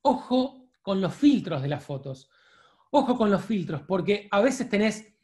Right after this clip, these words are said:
filtros de color que son muy raros, por ejemplo, filtros de color verde, filtros de color rojo, filtros de color, y sacarle, fundamental, que no sacarle los colores originales a la comida,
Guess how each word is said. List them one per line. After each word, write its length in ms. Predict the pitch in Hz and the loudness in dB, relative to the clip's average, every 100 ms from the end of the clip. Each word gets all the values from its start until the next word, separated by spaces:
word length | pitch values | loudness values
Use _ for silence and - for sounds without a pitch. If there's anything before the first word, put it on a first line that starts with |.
| _ _ _ _ _ | _ _ _ _ _
filtros 460 | _ 254 285 247 202 | _ 4 6 4 6
de 120 | 202 | 4
color 540 | 190 240 233 214 202 | 4 4 6 4 -2
que 120 | - | -8
son 240 | 156 208 214 | -4 2 4
muy 240 | 202 233 | 4 4
raros, 440 | 214 247 214 185 - | 4 4 4 2 0
por 180 | 160 | -4
ejemplo, 760 | 151 - 233 196 170 190 208 - _ _ | -4 0 0 0 -2 -2 -4 -12 _ _
filtros 400 | _ 233 233 196 | _ -2 0 0
de 100 | 180 | 0
color 300 | 175 175 208 | 2 2 4
verde, 720 | 202 240 220 185 185 190 185 _ _ | 6 6 6 6 4 0 -4 _ _
filtros 400 | _ 240 254 190 | _ 2 2 2
de 100 | 180 | 0
color 300 | 175 170 208 | 2 0 2
rojo, 680 | 196 226 208 139 175 180 180 - _ | 4 4 4 2 -2 -4 -6 -16 _
filtros 420 | - 254 262 220 | 0 2 2 2
de 100 | 185 | 2
color, 480 | 180 185 233 240 - _ | 2 2 2 0 -6 _
y 120 | 208 | -4
sacarle, 1000 | - 208 208 - 285 220 196 190 202 - _ - _ _ _ | -2 -2 -2 2 2 4 2 0 -4 -14 _ -20 _ _ _
fundamental, 840 | _ 233 226 226 226 226 254 208 | _ 0 2 2 2 2 2 2
que 100 | 202 | 2
no 160 | 214 294 | 4 2
sacarle 480 | - 233 254 269 | 0 -2 0 2
los 180 | 240 170 | 2 0
colores 600 | - 190 233 254 - - - | -2 2 4 4 2 -4 -4
originales 760 | 190 180 - 202 277 196 - | -2 -2 -2 2 4 2 -2
a 40 | 147 | -6
la 120 | 143 | -4
comida, 440 | 151 151 135 127 | -4 -4 -6 -10